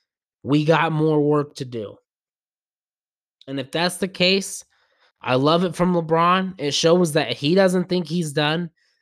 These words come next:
It shows that he thinks he's got a lot in the tank, and it shows that he's chasing a ghost down in, down in Chicago, which is Michael Jordan. I got no problem with that.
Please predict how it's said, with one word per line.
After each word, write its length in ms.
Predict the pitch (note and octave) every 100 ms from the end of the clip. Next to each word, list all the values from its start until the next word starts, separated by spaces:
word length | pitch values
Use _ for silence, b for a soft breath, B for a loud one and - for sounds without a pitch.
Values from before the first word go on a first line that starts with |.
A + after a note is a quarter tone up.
| -
It 140 | C3+
shows 400 | C#3 - E3 E3
that 140 | D3 A2+
he 240 | C#3+ E3+
thinks 280 | E3 F3+ F3+
he's 180 | F#3 E3+
got 180 | F#3+ F3
a 40 |
lot 300 | E3 E3+ D#3
in 40 |
the 60 | F3
tank, 380 | D#3 D#3+ F#3 F#3+
and 120 | F3
it 80 | E3
shows 280 | - F#3 F3+
that 100 | D#3
he's 240 | F#3 F3+
chasing 460 | - F3 F3 F#3 F#3
a 80 |
ghost 420 | D#3+ B2+ C3+ - -
down 220 | D#3 D#3+
in, 480 | F3 F3 _ D3+ C#3
down 240 | D3 D#3+
in 80 | F3
Chicago, 760 | - G3+ B2 A#2+ A#2 C3+ E3 _ _ _ _ _ _ _ -
which 200 | G3+ A3
is 140 | A#3
Michael 320 | G#3+ A3 A3+
Jordan. 440 | A3+ B3 C4+ A#3 A2
I 120 | C#3+
got 160 | G#3 A#3
no 120 | A3+
problem 320 | G#3+ A3+ B3
with 180 | A#3 A3+
that. 200 | C3+